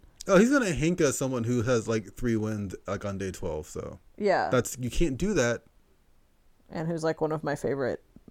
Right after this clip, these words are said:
Speaker 1: Oh, yeah, it'd be
Speaker 2: or something, like,
Speaker 1: Kotoeko
Speaker 2: it's gonna
Speaker 1: trying
Speaker 2: be,
Speaker 1: to whatever, and
Speaker 2: it's
Speaker 1: but
Speaker 2: gonna be
Speaker 1: no.
Speaker 2: Kotoeko's last chance to, he's, he's gonna be on the road.
Speaker 1: He'd be on the road with Kachikoshi and hink at him, you know.
Speaker 2: Ugh, ugh, I'm already mad. It hasn't even happened yet.
Speaker 1: Mm-hmm. But you
Speaker 2: All
Speaker 1: can
Speaker 2: right,
Speaker 1: feel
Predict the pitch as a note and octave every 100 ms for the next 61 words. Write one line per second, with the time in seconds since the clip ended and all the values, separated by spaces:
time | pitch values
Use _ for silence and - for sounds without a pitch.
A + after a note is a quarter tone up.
0 | - - _ _ - G3 E3+ D3 E3 E3+
1 | - E3+ D#3+ D3+ D3 B2 - C#3+ C3 B2+
2 | A#2+ A#2+ A#2 G#2+ G2 F#2+ F#2+ G2+ F#2+ D4
3 | B3+ C4 A#3 F#2 E2 G#3+ G3+ G3 F#3+ F3+
4 | F#3 E3+ - F3 E3 - E3 E3+ - -
5 | - - - - F3+ F#3+ F3+ E3+ D#3+ D#3
6 | D#3 D#3+ D#3 - - C3+ C3+ C3 B2+ A#2+
7 | - B2 A2 A#2 G#2 G2+ A2+ G#2 G2 G2+
8 | G#2+ C3 A2+ G#2+ G#2 G#2 E3 D3 C3 -
9 | - D3+ C3+ - - _ D#3 D#3 C#3+ C#3+
10 | C3+ A#2+ C#3 C#3+ - D3 C#3 G#2 D3+ C#3+
11 | C#3+ A#2 - - - A#2+ A2+ A#2 - -
12 | G#3+ G3+ F3 D#3 F#3